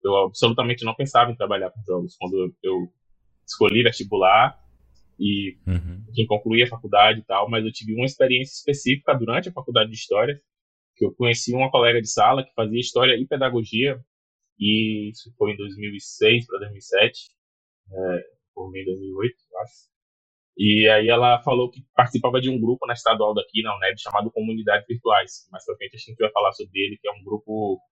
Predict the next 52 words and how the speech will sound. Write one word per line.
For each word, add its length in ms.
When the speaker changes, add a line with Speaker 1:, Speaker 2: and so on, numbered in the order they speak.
Speaker 1:
que 80
é 40
muito 260
relevante 500
pra 100
história 220
de 60
desenvolvimento 440
de 100
games 240
no 120
país, 580
em 40
especial 440
os 60
educativos, 800
mas 360
é 80
Speaker 2:
Uhum. 60
Speaker 1:
fundamental 460
pra 100
história 240
da 140
obra, 240
assim. 220
E 100
ela 140
me 80
falou 200
desse 240
grupo, 540
e 100
aí 80
falou, 200
"Ó, 60
a 40
gente 100
tá 80
desenvolvendo 440
um 40
jogo 280
lá, 140
assim, 200
assim, 240
eu 60
já 180
vi 280
você 260
falando 340
sobre 260
games", 480
né, 120